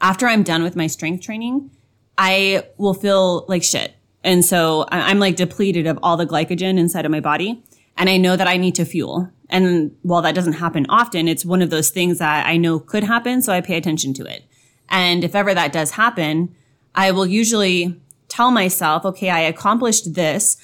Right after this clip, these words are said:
I know that I want to do this other part of it." And instead of me saying, like, "Oh, fuck it," for the day, I'll refuel myself, and then I'll realign that element of my workout on my schedule in a different place. And usually that means about thirty to forty-five minutes of cardio.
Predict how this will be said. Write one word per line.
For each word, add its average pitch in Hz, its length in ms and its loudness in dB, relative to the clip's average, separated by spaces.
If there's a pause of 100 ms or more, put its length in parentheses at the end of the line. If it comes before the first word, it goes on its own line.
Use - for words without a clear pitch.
(160)
I 190 100 2
know 202 220 4
that 240 120 2
I 196 80 2
want 190 360 0
to 208 100 -2
do 175 520 -2 (220)
this 190 240 0
other 190 220 2
part 156 240 -4
of 170 80 -6
it." 240 280 -6 (300)
And 190 380 2
instead 214 320 0
of 220 100 0
me 202 120 2
saying, 190 280 0
like, 185 160 0
"Oh, 175 80 0
fuck 170 260 -4
it," 190 180 -2
for 208 100 -4
the 208 100 -4
day, 220 240 -2 (360)
I'll 190 320 4
refuel 208 420 0
myself, 170 640 0
and 180 180 4
then 170 320 2
I'll 170 540 0 (340)
realign 208 640 2
that 190 180 0
element 202 380 0
of 240 80 -4
my 233 140 0
workout 233 380 0
on 190 140 2
my 180 120 4
schedule 170 420 -2
in 165 100 4
a 156 80 2
different 156 380 -6
place. - 480 -6 (420)
And 180 380 2
usually 190 340 0
that 170 200 0
means 185 160 2
about 175 240 0
thirty 180 200 0
to 170 80 -2
forty-five 165 460 -4
minutes 180 320 -2
of 220 80 -8
cardio. 240 520 -4